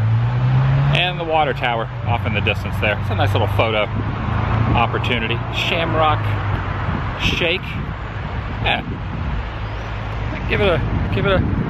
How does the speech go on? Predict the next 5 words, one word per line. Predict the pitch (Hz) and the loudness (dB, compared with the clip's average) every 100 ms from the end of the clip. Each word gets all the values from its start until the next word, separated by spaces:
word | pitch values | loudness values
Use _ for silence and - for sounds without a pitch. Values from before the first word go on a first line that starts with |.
| - - - - - - - - - - - - - - - - - - - - - - - - - 52 104 - - - - - - - - - - - - - | -2 -4 -4 -6 -6 -6 -8 -8 -10 -10 -10 -10 -10 -10 -8 -8 -10 -10 -10 -8 -8 -8 -8 -6 -6 -6 -6 -6 -6 -6 -6 -6 -6 -6 -4 -4 -4 -4 -4 0
Oh, | 143 | 2
dang. | 131 - 170 127 - - - - - - - - - | 4 2 2 0 -6 -14 -12 -12 -12 -12 -10 -10 0
Okay. | 131 135 117 95 - - - - - - - | 2 2 0 -2 -4 -12 -14 -12 -12 -10 -6
I | 123 135 143 135 - - - - - | 0 2 2 0 -8 -18 -18 -16 -6
always, | 151 160 117 98 | 0 2 2 0